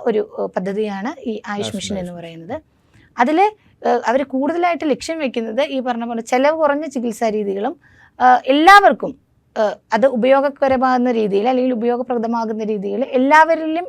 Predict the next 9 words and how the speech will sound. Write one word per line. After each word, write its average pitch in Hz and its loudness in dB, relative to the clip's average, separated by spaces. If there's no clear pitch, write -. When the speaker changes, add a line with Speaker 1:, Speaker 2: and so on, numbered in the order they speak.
Speaker 1:
എത്തിക്കാനായിട്ടുള്ള 233 -6
ഒരു 214 -6
ശ്രമമാണ് 240 -6
ഈ 220 -6
നാഷണൽ 240 -2
ആയുഷ് 214 -4
മിഷൻ്റെ 208 -6
ഭാഗത്തു 196 -4
നിന്നുണ്ടാകുന്നത്. 170 -12